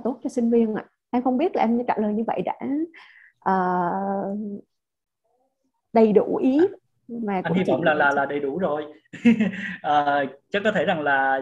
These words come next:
Speaker 2: chị Như Quỳnh cũng, ờ, đang xem livestream thì chị có thể chị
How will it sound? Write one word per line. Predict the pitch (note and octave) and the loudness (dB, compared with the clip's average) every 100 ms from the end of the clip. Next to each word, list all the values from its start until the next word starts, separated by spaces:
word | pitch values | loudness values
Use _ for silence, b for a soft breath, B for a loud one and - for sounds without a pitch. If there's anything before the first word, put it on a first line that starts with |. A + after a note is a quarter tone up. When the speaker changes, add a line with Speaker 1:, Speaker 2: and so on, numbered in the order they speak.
| C3 | -4
Speaker 2:
chị | C3 B2+ C#3 | -8 -8 -8
Như | D#3+ | -6
Quỳnh | D#3 - _ _ C3 B2+ | -6 -6 _ _ -6 -6
cũng, | C3 E3+ | -6 -4
ờ, | F3+ D3+ C#3 C#3 _ _ | -2 -2 -4 -10 _ _
đang | - D3 | -4 -4
xem | C#3 D3+ C#3+ C#3+ | -2 -2 -2 -2
livestream | C#3+ C3+ D#3 D3+ C#3+ | -4 -4 -8 -8 -6
thì | B2+ | -6
chị | B2+ | -4
có | E3 | -4
thể | D3+ C3 | -4 -6
chị | B2+ B2 | -8 -10